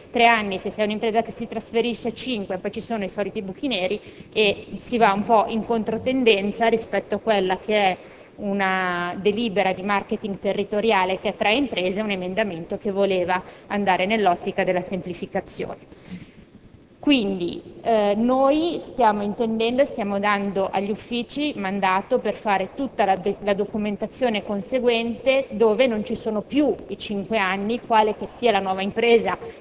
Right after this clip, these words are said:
che ha tutti gli altri requisiti ovviamente previsti, tra i dipendenti, non abbia le slot machine, eccetera, eccetera. Chiunque arrivi a Sesto, sia che sia nuova impresa, sia che sia un'azienda che si trasferisce, è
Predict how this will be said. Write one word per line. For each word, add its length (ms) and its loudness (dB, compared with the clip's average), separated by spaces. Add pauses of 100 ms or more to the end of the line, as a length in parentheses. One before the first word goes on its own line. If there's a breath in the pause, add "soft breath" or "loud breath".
che 80 0
ha 140 2
tutti 260 -4
gli 60 0
altri 260 2
requisiti 540 -4
ovviamente 480 -4
previsti, 500 -2
tra 140 -2
i 20 -2
dipendenti, 680 -2
non 140 -2
abbia 180 -2
le 80 -4
slot 240 -4
machine, 400 -2
eccetera, 340 -4
eccetera. 420 -4 (320 loud breath)
Chiunque 720 2
arrivi 380 0
a 20 2
Sesto, 540 -2
sia 340 0
che 120 -4
sia 200 -6
nuova 220 -4
impresa, 600 0 (300 loud breath)
sia 480 -2 (100)
che 120 -8
sia 340 2
un'azienda 560 -2
che 80 -14
si 140 -8
trasferisce, 840 -2 (540 loud breath)
è 300 4